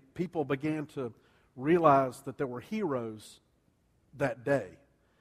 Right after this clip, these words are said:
that the, that the first responders and the, the firefighters and all those folks, that tho-, those were heroes, and, and they began to be recognized as heroes, which was really, really, really cool. And, um,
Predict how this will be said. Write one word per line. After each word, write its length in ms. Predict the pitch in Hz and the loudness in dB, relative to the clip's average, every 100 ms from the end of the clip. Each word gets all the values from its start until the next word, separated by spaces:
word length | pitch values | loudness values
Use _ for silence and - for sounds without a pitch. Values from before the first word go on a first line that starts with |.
| _ _ _ | _ _ _
that 260 | 127 131 - | -6 -6 -6
the, 280 | 120 107 107 | -8 -8 -10
that 180 | 135 135 | -10 -8
the 260 | 123 113 107 _ - | -10 -10 -14 _ -2
first 240 | 175 - | 0 0
responders 600 | 156 - 165 160 160 135 | -10 -2 0 2 0 -6
and 140 | 135 123 | -8 -10
the, 180 | 113 - _ _ - | -10 -14 _ _ -16
the 100 | 120 | -14
firefighters 840 | - 151 151 - 151 147 147 131 | 2 4 4 2 2 2 0 -4
and 100 | 131 | -4
all 140 | 139 147 | -2 -2
those 240 | 143 - | -2 -6
folks, 340 | - 143 127 - | -2 -2 -4 -10
that 160 | 98 - _ _ 127 | -12 -12 _ _ 0
tho-, 220 | 156 180 | 4 4
those 280 | 147 180 156 | 2 0 0
were 80 | |
heroes, 600 | 127 220 190 113 87 - | -6 -6 -4 -6 -12 -16
and, 160 | 131 127 | -12 -10
and 140 | 143 135 | -4 0
they 100 | 160 | 2
began 320 | 151 165 156 | 2 0 0
to 60 | 147 | -2
be 120 | 143 | -2
recognized 640 | 135 175 175 143 135 127 | 2 2 0 -4 -4 -6
as 80 | 123 | -10
heroes, 360 | 190 170 135 117 | -4 -2 -2 -4
which 140 | 123 | -16
was 100 | 117 | -14
really, 300 | 123 170 156 | -4 -2 -2
really, 260 | 139 147 131 | -2 -4 -6
really 220 | 127 113 - | -8 -10 -10
cool. 280 | 143 107 92 _ _ _ _ _ _ _ _ | -10 -10 -16 _ _ _ _ _ _ _ _
And, 300 | 156 151 147 | 0 0 2
um, 280 | 135 120 | -2 -2